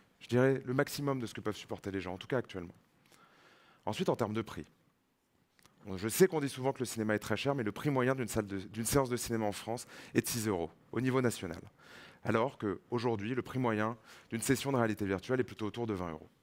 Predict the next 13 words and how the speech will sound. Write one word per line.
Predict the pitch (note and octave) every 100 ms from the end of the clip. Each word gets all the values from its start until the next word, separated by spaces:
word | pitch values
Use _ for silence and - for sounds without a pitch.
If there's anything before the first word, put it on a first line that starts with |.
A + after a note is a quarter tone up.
| - - - -
Et | A2+
ensuite, | C3 - G3
en | A#2+
termes | B2+ B2
de |
taux | G#2 A2+
de |
remplissage. | F#2+ F2 F2+ F2+ - - _ _ _ _ - _ - - - _ _ A#2+
Une, | B2 -
une | D3
salle | - E3+
de | D#3
cinéma, | - A2+ G2+ F2+